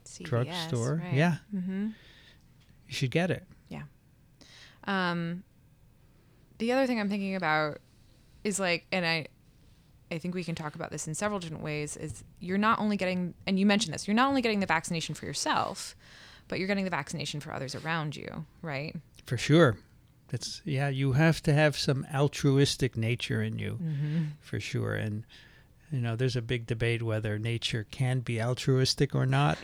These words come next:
Speaker 1: <laughs>
Speaker 2: but I'm, I hope always that there are altruistic people out there. And yes, you should think of other people, because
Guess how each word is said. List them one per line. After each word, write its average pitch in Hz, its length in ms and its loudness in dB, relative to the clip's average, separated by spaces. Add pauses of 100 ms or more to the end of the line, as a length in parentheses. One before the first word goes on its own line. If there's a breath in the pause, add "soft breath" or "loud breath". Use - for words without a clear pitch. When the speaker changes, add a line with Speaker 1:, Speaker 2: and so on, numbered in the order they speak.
(120)
Speaker 1:
<laughs> - 160 -16
Speaker 2:
but - 160 -2 (380)
I'm, 131 260 4 (120)
I 147 200 6
hope 147 380 8
always 147 440 8
that 131 200 4 (140)
there 127 200 4
are 131 60 4
altruistic 135 760 2
people 127 380 2
out 127 180 2
there. 123 300 0 (460 loud breath)
And 123 340 2
yes, 127 400 4
you 139 140 6
should 127 240 2
think 139 340 4
of 113 300 0 (340 loud breath)
other 127 160 6
people, 139 380 4
because 120 500 4